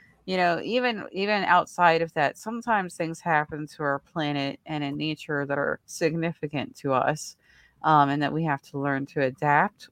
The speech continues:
with. And when L-, Lou Elizondo was talking about seventy thousand years ago, I went back and I found out this, um, incident happened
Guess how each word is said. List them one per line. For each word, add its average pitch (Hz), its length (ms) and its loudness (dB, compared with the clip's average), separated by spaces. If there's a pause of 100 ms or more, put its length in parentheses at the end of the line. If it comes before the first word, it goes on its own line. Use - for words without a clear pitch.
with. 131 320 0 (640)
And 147 400 2
when 160 260 -4
L-, 151 120 -6 (180)
Lou 165 160 0
Elizondo 151 640 2
was 147 120 -6
talking 143 360 0
about 143 420 0
seventy 143 1080 0 (220)
thousand 151 460 0
years 180 280 0
ago, 139 460 0 (340)
I 180 120 0
went 190 220 2
back 165 380 8
and 170 100 -2
I 151 100 2
found 170 340 2
out 165 180 4
this, - 300 -10 (300)
um, 139 420 2 (500)
incident 220 520 0
happened 147 760 0